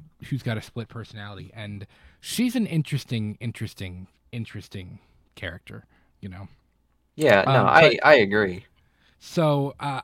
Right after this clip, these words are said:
Speaker 1: obviously based on Stephen King's novel, and, uh, Rosalia said the book is really good too. I've never read it. Um, I would like to. I, I
Speaker 2: How
Speaker 1: think
Speaker 2: dare
Speaker 1: it'd
Speaker 2: you
Speaker 1: be a
Speaker 2: not
Speaker 1: pretty
Speaker 2: read the
Speaker 1: good
Speaker 2: book?
Speaker 1: read.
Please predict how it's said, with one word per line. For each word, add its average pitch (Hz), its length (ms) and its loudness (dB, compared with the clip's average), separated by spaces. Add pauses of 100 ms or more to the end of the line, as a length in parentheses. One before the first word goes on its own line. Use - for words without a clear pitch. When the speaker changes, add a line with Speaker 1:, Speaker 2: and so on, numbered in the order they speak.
Speaker 1:
obviously 185 340 -2
based 156 440 0
on 135 320 -4
Stephen 131 440 -4
King's 117 460 -6
novel, 101 480 -10
and, 110 400 -8
uh, 107 240 -8
Rosalia 120 420 -4
said 110 220 -6
the 104 60 -8
book 127 240 -4
is 110 120 -6
really 110 160 -4
good 104 140 -8
too. 107 160 -6
I've 175 160 -4
never 220 200 -2
read 101 280 -6
it. 127 140 -10 (420)
Um, 107 540 -6 (840)
I 147 80 -6
would 131 120 -4
like 110 240 -4
to. 104 280 -6
I, 120 280 -8
I 110 40 -8
Speaker 2:
How 117 60 -4
Speaker 1:
think 107 120 0
Speaker 2:
dare 90 40 2
Speaker 1:
it'd 92 80 0
Speaker 2:
you 92 60 -2
Speaker 1:
be 92 60 0
a - 20 2
Speaker 2:
not - 20 2
Speaker 1:
pretty 92 160 -2
Speaker 2:
read 92 60 -4
the 95 60 -2
Speaker 1:
good - 20 -4
Speaker 2:
book? 107 240 0
Speaker 1:
read. 98 140 -10